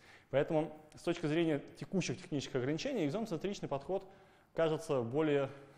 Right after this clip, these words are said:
естественным. Хотя, э, ну, во-первых, э, в ряде случаев экзоны альтернативно оказываются гораздо ближе друг к другу. Кроме того, э,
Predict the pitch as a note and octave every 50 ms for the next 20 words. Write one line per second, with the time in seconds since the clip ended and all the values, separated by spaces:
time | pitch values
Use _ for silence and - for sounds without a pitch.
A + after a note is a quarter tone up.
0 | - - - - - C#3 C3 C#3 C3 - - C3+ A#2 - - A2 G2+ F#2+ - -
1 | - - - - - - - - - - - - - _ _ - - A#2+ - -
2 | A3 A#3+ G#3+ - - - C#3 C3+ C3+ C3+ C#3+ F3 F3+ B2 A#2 - - - - -
3 | G2 C#3 C3 B2+ A#2+ - - - - - - - - _ _ _ _ _ _ _
4 | _ - - _ - C3 B2 - D3 C#3 - - - - - - - - - -
5 | - - C3+ A#2 A2 A2+ A#2 B2+ C3 - - - - _ - - C3+ C#3 C3+ A#2
6 | - C#3+ B2+ - - C#3+ C3+ B2 C3+ C#3+ C3 B2+ A#2+ A2 A#2+ B2 B2 A#2 C3 B2
7 | A2+ - B2+ A#2 A2+ A#2 A2+ - A#2 A2+ A#2 A#2 G#2 A#2+ B2+ F3+ B3+ C4 A#3 G3+
8 | G3+ G3 G3+ G3 E3+ E3 E3 D#3 - F3+ G3+ F#3 - C3+ C#3 D#3 D#3 D#3+ E3 -
9 | - - A#2 A#2 A2+ A2+ A2+